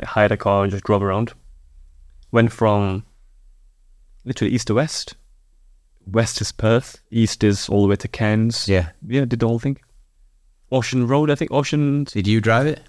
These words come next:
Speaker 1: I drove it, yeah. Loved it. So f-, flew from Perth to Adelaide.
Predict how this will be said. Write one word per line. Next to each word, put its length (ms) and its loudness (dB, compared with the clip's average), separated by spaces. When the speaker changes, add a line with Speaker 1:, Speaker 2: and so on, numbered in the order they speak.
Speaker 1:
I 60 -8
drove 240 -4
it, 60 -10
yeah. 120 -14
Loved 180 -10
it. 100 -14
So 200 2
f-, 240 -4
flew 300 0
from 200 2
Perth 560 -2
to 280 -2
Adelaide. 460 -2